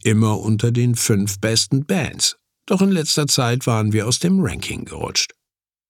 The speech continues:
Konkurrenzdenken war nie wirklich mein Ding. Aber bei allem gehörigen Respekt, sollten wir nicht zumindest höher platziert sein als die Spin Doctors?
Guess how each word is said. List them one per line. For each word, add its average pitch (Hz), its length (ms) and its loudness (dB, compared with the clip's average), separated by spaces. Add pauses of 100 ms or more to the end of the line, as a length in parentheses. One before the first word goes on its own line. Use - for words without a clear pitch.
(440)
Konkurrenzdenken 113 1040 4
war 165 180 2
nie 175 360 2
wirklich - 420 -6
mein - 260 -4
Ding. - 320 -8 (440)
Aber 190 240 2
bei 165 280 -2
allem 117 380 4
gehörigen 104 520 2
Respekt, 127 560 0 (240)
sollten 175 440 0
wir 165 100 2
nicht 165 260 0
zumindest 123 720 2
höher 143 320 2
platziert 113 640 0
sein 117 400 2
als - 300 0
die - 160 -6
Spin 90 580 0
Doctors? 151 640 0